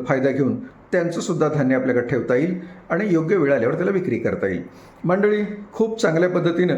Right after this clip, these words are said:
श्री दगडू रणखाम चित्रकार लातूर यांनी वेगवेगळे पर्याय सुचवलेले आहेत. अर्थात सर्वदर्शन टीमच्या वतीनं मी त्यांचं अभिनंदन करतो आणि कौतुक करतो.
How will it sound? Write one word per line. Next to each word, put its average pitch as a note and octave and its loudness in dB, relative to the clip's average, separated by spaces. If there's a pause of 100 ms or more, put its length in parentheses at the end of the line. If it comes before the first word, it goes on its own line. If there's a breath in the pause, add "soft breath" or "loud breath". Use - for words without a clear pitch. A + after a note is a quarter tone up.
(140)
श्री - -2
दगडू E3 2
रणखाम F3 0
चित्रकार D#3 -2
लातूर D3 0
यांनी C#3 0
वेगवेगळे C3 0
पर्याय B2+ 0
सुचवलेले C#3 0
आहेत. D#3 0 (460 loud breath)
अर्थात G3+ 2
सर्वदर्शन G3 0
टीमच्या E3 0
वतीनं E3+ 2
मी C#3+ 0
त्यांचं C#3 -2
अभिनंदन D#3+ 0
करतो C#3 -2
आणि A#2+ 0
कौतुक A#2 -4
करतो. A2 -4